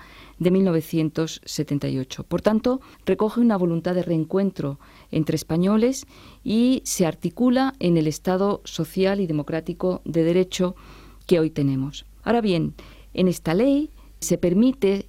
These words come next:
y se quiere dar satisfacción a legítimas pretensiones de personas que tuvieron que emigrar, de españoles que tuvieron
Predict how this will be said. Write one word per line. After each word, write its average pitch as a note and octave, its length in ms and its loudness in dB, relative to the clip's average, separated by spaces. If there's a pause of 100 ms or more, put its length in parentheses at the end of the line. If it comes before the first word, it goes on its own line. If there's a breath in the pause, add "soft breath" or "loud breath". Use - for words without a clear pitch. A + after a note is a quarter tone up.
y E3 140 -2
se D3+ 260 -2
quiere A#3 380 2
dar G3+ 160 0
satisfacción G3 1000 -2 (580 loud breath)
a F3+ 100 0
legítimas B3+ 480 0
pretensiones G3 800 0 (340 loud breath)
de F#3+ 100 2
personas B3 480 0
que - 180 -2
tuvieron G3+ 440 2
que E3+ 100 -4
emigrar, D3+ 360 -2
de D#3 80 -2
españoles A3 580 0
que F#3+ 100 -4
tuvieron F#3+ 460 0